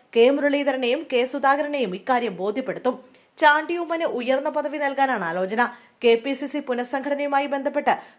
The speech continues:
കോൺഗ്രസിൽ ഉടലെടുത്തിരിക്കുന്ന അഭിപ്രായ ഭിന്നതകൾ പരിഹരിക്കാനും നേതാക്കളെ ഒരുമിപ്പിച്ച് നടത്താനുമാണ് ഹൈക്കമാൻഡ് നിർദ്ദേശം. കെ മുരളീധരൻ, ചാണ്ടി ഉമ്മൻ,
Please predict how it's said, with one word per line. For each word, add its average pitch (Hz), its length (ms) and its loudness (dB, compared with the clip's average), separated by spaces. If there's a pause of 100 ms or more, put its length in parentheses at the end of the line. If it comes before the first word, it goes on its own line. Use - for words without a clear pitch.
(140)
കോൺഗ്രസിൽ 277 480 4 (120)
ഉടലെടുത്തിരിക്കുന്ന 285 640 -2 (140)
അഭിപ്രായ 262 400 2 (100)
ഭിന്നതകൾ 269 380 -2 (120)
പരിഹരിക്കാനും 226 640 0 (440)
നേതാക്കളെ 311 520 4 (140)
ഒരുമിപ്പിച്ച് 254 480 -4
നടത്താനുമാണ് 277 560 2 (320)
ഹൈക്കമാൻഡ് 240 640 2
നിർദ്ദേശം. 202 360 -2 (360)
കെ 226 80 2 (120)
മുരളീധരൻ, 269 440 0 (180)
ചാണ്ടി 233 400 0
ഉമ്മൻ, 262 180 -2